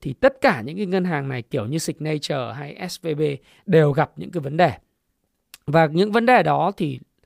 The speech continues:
liệu nó có phải là mang tính hệ thống của toàn bộ ngân hàng Mỹ vào thời điểm hiện tại không? Thì câu trả lời đầu tiên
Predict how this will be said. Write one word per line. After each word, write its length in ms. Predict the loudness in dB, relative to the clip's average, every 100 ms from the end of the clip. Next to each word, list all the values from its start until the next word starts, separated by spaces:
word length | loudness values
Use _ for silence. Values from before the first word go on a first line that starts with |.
| _ -6
liệu 340 | 0 0 -2
nó 120 | -8
có 80 | -6
phải 120 | -6
là 60 | -6
mang 160 | -10
tính 140 | -12 -10
hệ 180 | -10 -8
thống 300 | -10 -10 -12 _ _ _ _ _ _
của 200 | 0 2
toàn 280 | 2 0 0
bộ 120 | 0
ngân 160 | 0
hàng 220 | 0 0 -2
Mỹ 160 | -4
vào 100 | -4
thời 140 | -4 -6
điểm 200 | -6 -8
hiện 120 | -10
tại 220 | -8 -4
không? 240 | 2 2 0 _ _ _ _
Thì 100 | -10
câu 160 | 2 2
trả 160 | 4 -2
lời 180 | -4
đầu 120 | -6 -6
tiên 360 | 2 4 4